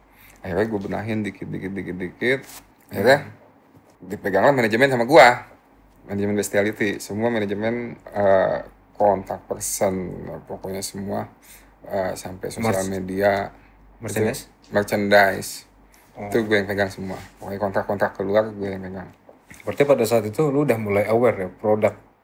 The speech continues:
Speaker 2: utama dari band itu tetap musik, cuma ada bisnis lain yang bisa
Speaker 1: Betul,
Speaker 2: dikembangkan.
Speaker 1: betul,
Speaker 2: Udah
Speaker 1: betul.
Speaker 2: mulai aware soal
Speaker 1: Hmm,
Speaker 2: itu.
Speaker 1: hmm.
Speaker 2: Terus?
Speaker 1: Eh, setelah itu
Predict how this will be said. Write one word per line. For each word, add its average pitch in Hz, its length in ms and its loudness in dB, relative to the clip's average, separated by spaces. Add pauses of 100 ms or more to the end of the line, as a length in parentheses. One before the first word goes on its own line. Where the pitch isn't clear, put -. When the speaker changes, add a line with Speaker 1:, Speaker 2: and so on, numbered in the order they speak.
(120)
Speaker 2:
utama 107 720 0
dari 104 320 0
band 104 560 0
itu 147 400 0
tetap 113 320 -2
musik, 117 480 -4
cuma 123 320 -2
ada 107 240 -2
bisnis 107 400 -6
lain 113 160 2
yang 110 80 0
bisa 110 160 2
Speaker 1:
Betul, 127 80 10
Speaker 2:
dikembangkan. 98 400 6
Speaker 1:
betul, 98 320 4
Speaker 2:
Udah 85 80 -2
Speaker 1:
betul. 107 160 0
Speaker 2:
mulai 113 160 4
aware 113 240 4
soal 101 160 0
Speaker 1:
Hmm, 107 80 0
Speaker 2:
itu. 104 120 -8 (200)
Speaker 1:
hmm. 101 180 -2 (300)
Speaker 2:
Terus? 170 180 -4 (840)
Speaker 1:
Eh, 92 840 4 (560)
setelah 87 960 4
itu 95 560 0